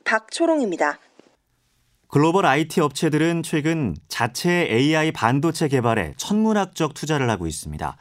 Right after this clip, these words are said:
Speaker 2: 삼성전자도 에이아이 반도체 개발 경쟁에 본격적으로 뛰어들었습니다.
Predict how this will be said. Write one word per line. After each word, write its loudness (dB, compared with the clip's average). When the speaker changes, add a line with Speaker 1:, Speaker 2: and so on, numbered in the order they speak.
Speaker 2:
삼성전자도 2
에이아이 2
반도체 0
개발 2
경쟁에 0
본격적으로 2
뛰어들었습니다. -4